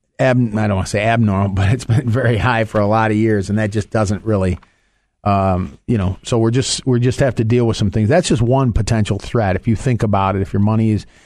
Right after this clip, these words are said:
if you're relying on your investments for income, what happens if they drop twenty percent? You need to pull money out. What happens if tax rates go up? Um,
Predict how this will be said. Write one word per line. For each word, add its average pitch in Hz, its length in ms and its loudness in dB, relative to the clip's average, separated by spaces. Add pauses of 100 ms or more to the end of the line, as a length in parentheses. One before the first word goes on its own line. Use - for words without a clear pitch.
(280)
if - 60 -20
you're 139 80 4
relying 139 560 2
on 120 240 0
your 117 140 2
investments 113 520 0
for 107 160 -2
income, 113 520 0
what 104 180 2
happens 107 460 0
if 95 80 -4
they 95 120 0
drop 95 280 -2
twenty 98 240 -4
percent? 95 360 -6
You 101 140 0
need 113 160 2
to 107 60 0
pull 113 180 0
money 110 260 2
out. 101 220 -2
What 110 100 0
happens 123 400 0
if 92 80 -4
tax 107 320 -4
rates 98 220 -2
go 95 240 0
up? 92 220 -2 (680)
Um, 95 540 0